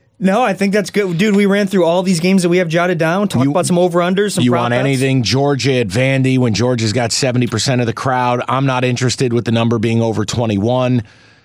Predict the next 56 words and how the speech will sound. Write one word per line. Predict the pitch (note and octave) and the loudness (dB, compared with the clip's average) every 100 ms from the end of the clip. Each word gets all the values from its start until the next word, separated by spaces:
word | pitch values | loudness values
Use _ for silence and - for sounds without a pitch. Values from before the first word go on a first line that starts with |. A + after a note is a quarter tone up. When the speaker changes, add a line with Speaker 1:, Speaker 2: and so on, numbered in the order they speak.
| - | -10
Speaker 2:
Um, | - A#2 A2+ A2+ A2+ A2+ A2+ A2+ A2+ A2+ G2+ _ - | -4 0 0 0 0 0 0 2 2 0 -2 _ -10
I | A#2+ | -4
don't | B2+ C3 | -2 0
have | C3 | 0
an | B2 | -2
opinion. | G#2 B2+ B2+ B2 | -2 0 0 0
I | A2+ | 0
would, | G#2+ | 0
I | A2+ | 0
would | A2+ G#2+ | 0 0
imagine | G2+ A#2 B2 C3 | 0 0 0 0
Notre | B2 B2 | 2 0
Dame | A#2+ A#2 | 0 -2
would | G#2+ | -2
smash | - B2+ A#2 - | -2 -2 -2 0
Louisville, | B2+ B2 A#2 A#2+ A#2 | 0 2 0 0 -2
but, | A2+ - | -4 -4
uh, | A2+ | -6
it | - C3+ | -2 -2
just | B2 B2+ - - - - - _ | -2 -4 -6 -20 -20 -20 -20 _
that's | - C#3 | -6 -4
like | D3+ | -2
a | A#2+ | 0
Monday | G#2+ A#2+ A#2 A2 | 0 0 0 -2
chase | G2+ C3 A2 - | -2 -2 -2 -2
game. | A#2 A2 G#2 - | -2 0 -2 -2
I, | D3+ | -2
the | E3 | 0
one | D#3+ G#3+ | 2 0
I'm | C#4 C4+ | 0 -2
shocked | - F#3 F3+ - | -2 -2 -2 -2
you | D#3+ | 0
didn't | D3+ C#3+ | 0 0
do. | B2+ A2+ F#2+ | 0 0 0
Speaker 1:
Michigan? | F3+ F#3 G3 A3+ | 0 -2 -2 -4
Speaker 2:
Fi-, | - - | -6 -8
no, | - C#4+ | -2 0
no, | C4 | 0
no, | B3+ | -2
finish | G3 C4 A3 | 0 0 0
this. | - A2+ - | 0 -4 -2
No, | A#3 | -2
I | E3+ | 0
know | E3+ D3+ | 0 0
you're | B2 A2 | 0 0
gonna | A2 | 0
bet | F#2 G#2 | -2 -2
Michigan | G#2 - G2+ | -2 -2 0
minus | E2+ E2+ - | 0 0 -2
sixty | G2 - G2+ | -4 -4 -4
'cause | G2 F#2 | -2 -2
you're | G2 | 0
a | F#2+ | 0
homer. | C#3+ G#2 C#2+ - - - | -2 -4 -8 -14 -20 -8
But | - | -4
Speaker 1:
Thirty-four. | F#3+ F#3 - - | -2 -4 -4 -6